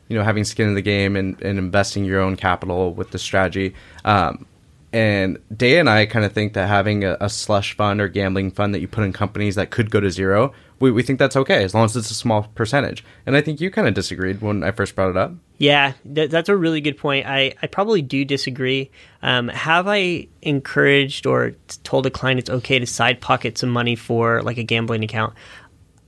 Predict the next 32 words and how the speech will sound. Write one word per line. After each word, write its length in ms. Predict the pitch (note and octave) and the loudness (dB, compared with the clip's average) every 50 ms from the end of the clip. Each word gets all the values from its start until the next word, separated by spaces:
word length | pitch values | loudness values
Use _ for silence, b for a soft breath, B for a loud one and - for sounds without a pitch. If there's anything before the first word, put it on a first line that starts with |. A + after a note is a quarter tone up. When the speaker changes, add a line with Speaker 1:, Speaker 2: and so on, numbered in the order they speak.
| _ _ - | _ _ -16
Speaker 2:
I, 360 | - - - - E3+ F3 - - | -14 -12 -8 -2 0 0 0 0
I 60 | E3 | -2
think 160 | D#3 - B3 | 0 2 2
if 80 | D4+ - | 2 2
they 140 | - G3+ D3+ | 4 2 2
insisted 500 | C3 B2 - - D3 C#3+ - - G3+ F#3+ | 2 -2 -4 -4 -2 -2 0 0 2 2
on 200 | F#3+ G3+ G#3 A3 | 2 2 2 0
it, 220 | A#3+ A#3 - _ - | -2 -4 -6 _ -8
I, 260 | - D3+ C#3 C#3 D3+ | -4 -4 -2 -2 -2
I 20 | C#3+ | -4
probably 440 | C#3 - C#3+ C#3 C#3 D3 D3 D3 C#3 | -2 0 0 0 2 2 2 2 4
would 220 | C3+ C3+ B2 C#3 - - - - | 2 0 -2 -2 -10 -18 -16 -8
kind 180 | - C#3+ C#3 | -4 -4 -2
of 60 | C3 | -2
be 80 | B2 B2+ | -2 -2
like, 160 | B2+ B2 B2 | -2 -2 -2
"Hey, 220 | - C#3 C#3 C3 B2 | 0 0 2 2 0
it's 120 | - - | 0 -2
your 120 | C#3 C3 | -4 -4
call, 220 | - - B2+ B2+ B2 | -2 0 0 0 0
it's 140 | B2 - - | 0 -2 -4
your 100 | B2+ A#2+ | -2 -2
money." 340 | A#2 A#2 A#2+ C#3 D#3+ F3 B B B B B B - | -2 -2 -2 -2 -4 -6 B B B B B B 2
But 180 | D3+ D3 C#3+ | 4 4 4
it's 160 | - C#3+ - - | 2 -2 -2 0
not 180 | E3+ F3 - | 0 0 0
something 240 | - A3 G#3 G#3+ G3+ | -2 -2 0 2 2
I 100 | F3+ D3+ | 2 2
would 120 | D3 C#3 | 2 2
encourage. 760 | C3+ B2 A#2 A2 - - C3+ C3 B2+ B2 A#2+ A#2 A#2+ - - - - | 0 -2 -4 -6 -4 0 2 4 4 4 2 0 -2 -6 -8 -6 -4
Um, 340 | D#3 C#3 C3 B2 A#2+ A#2+ B2 | -4 -2 -2 -2 -2 -4 -2
but 180 | - D#3 D3+ | -2 -2 -2